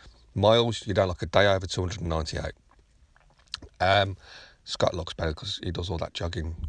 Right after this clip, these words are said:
stuff, 'cause obviously cars break down a lot, which is really weird in America 'cause I thought everyone had a car. But anyway, congratulations, one and all, uh, and the lovely Em, of course, um, which was a welcome and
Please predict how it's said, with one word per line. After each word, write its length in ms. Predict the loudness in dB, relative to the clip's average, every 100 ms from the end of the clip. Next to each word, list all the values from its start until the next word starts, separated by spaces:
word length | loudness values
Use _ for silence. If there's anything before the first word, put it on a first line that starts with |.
| -8
stuff, 460 | -8 -8 -10 -12 _
'cause 320 | -6 -4 -8 -12 -8
obviously 400 | -6 -6 -6 -4
cars 260 | -2 -2
break 240 | -2 -6 -6
down 200 | -4 -4
a 60 | -4
lot, 180 | -6 -8 _ _ _ _ -20 -20 _ _ _ _ -20
which 260 | -8 -4 -4
is 100 | -2
really 180 | -2 0
weird 240 | -2 -2
in 80 | -2
America 380 | -2 -2 -4 -6
'cause 180 | -6
I 60 | -6
thought 180 | -4 -4
everyone 220 | -2 -4
had 100 | -6
a 40 |
car. 240 | -6 -6 -6 -12 2
But 100 | 4
anyway, 280 | 4 4 2 0 _ _ _ _ -6
congratulations, 920 | 0 0 2 4 6 6 4 0 -2
one 200 | 4 4
and 100 | 6
all, 260 | 4 4 2 -4 -20 -20 -20 _ -20 -20 -20 -8 0
uh, 140 | 4 4
and 160 | 2 0
the 60 |
lovely 300 | 0 0 0
Em, 220 | 0 0 -2
of 120 | -4
course, 420 | 0 0 0 -6 -14 -20 -20 -20 -20 -20 -20 -20 -20 -20 -12 -4
um, 440 | 0 2 0 -4 -4
which 260 | -4 -2 0
was 200 | 0 2
a 80 | 4
welcome 500 | 4 4 2 -4 0
and 300 | 0 0 -2